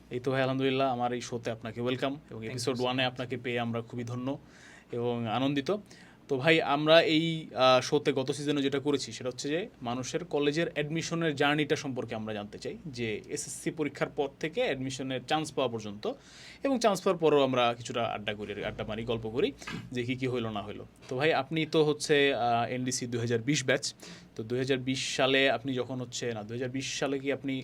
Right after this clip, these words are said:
Speaker 1: হচ্ছে পাস করছেন?
Speaker 2: পাস করছি।
Speaker 1: দুই হাজার আঠারো সালে হচ্ছে।
Speaker 2: আঠারো সালে।
Speaker 1: তো দুই হাজার আঠারো সালে আপনি এসএসসি পরীক্ষা যখন দিলেন, তো তার আগে থেকেই কি আপনার নটর ডেমের স্বপ্ন ছিল কিনা, বা কি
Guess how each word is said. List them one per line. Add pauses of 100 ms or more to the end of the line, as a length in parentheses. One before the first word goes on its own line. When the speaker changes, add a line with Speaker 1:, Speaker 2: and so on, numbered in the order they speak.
(140)
Speaker 1:
হচ্ছে
পাস
করছেন?
Speaker 2:
পাস
করছি।
Speaker 1:
দুই
হাজার
আঠারো
সালে
হচ্ছে।
Speaker 2:
আঠারো
সালে। (320)
Speaker 1:
তো
দুই
হাজার
আঠারো
সালে
আপনি
এসএসসি
পরীক্ষা
যখন
দিলেন, (420)
তো
তার
আগে
থেকেই
কি
আপনার
নটর
ডেমের
স্বপ্ন
ছিল
কিনা, (360)
বা
কি